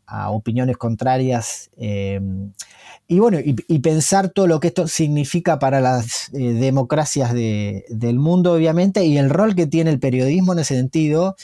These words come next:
eh, que no debería replicar <laughs> estas, estas dinámicas, sino que debería un poco balancear, eh, eh, estas, eh, informaciones, sobre todo pensando en las audiencias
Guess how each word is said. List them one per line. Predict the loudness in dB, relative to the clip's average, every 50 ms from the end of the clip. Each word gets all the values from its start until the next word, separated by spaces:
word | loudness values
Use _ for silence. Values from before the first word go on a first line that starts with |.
| -20 -20 -20 -20 -20 -16 _ -4
eh, | -4 -2 -2 -2
que | -2 0 2
no | 2 4
debería | 4 4 4 4 4 4 4 4 4 4 4 4 2 2 0
replicar | 0 0 0 0 0 0 -2 0 0 0 0 2
<laughs> |
estas, | 0 0 -2 -2 -2 -4 -2 -2 -4 -4 -6 -6 -6 -4
estas | -4 -2 0 0 2 2
dinámicas, | 2 2 2 2 2 0 0 0 -2 -2 -2
sino | -2 0 0 0 0
que | -2 -2 -2 -2 -2 -4 -8 -14 -20 -20 -10 -4
debería | -2 0 2 2 2 2 2
un | 0 0
poco | -2 -2 0 0 2
balancear, | 2 2 2 0 0 0 -2 -2 -2 0 0 2 2 0 0 -4 -6 -10 _ -20 -20 _ -20 -14 -8
eh, | -6 -6 -4 -4 -6 -6 -8 -10 -12 -14 -16 -20 -20 -20 -20 -20 _ _ _ _ _
eh, | -8 -6 -6 -6 -6 -6
estas, | -6 -6 -6 -4 -4 -2 0 0 -2 -4 -6 -8 -10 -12 -10 -10
eh, | -8 -8 -6 -4 -2
informaciones, | -2 -2 -2 -2 -2 -2 -2 0 0 -2 -2 -2 -2 0 0 2 2 2 0 0 0
sobre | -2 0 0 2
todo | 2 2 2 2
pensando | 0 0 0 0 2 2 2
en | 2
las | 2 2 0 0
audiencias | 0 2 2 2 2 2 2 2 2 0 0 0 2 2 2 2 0 -4 -8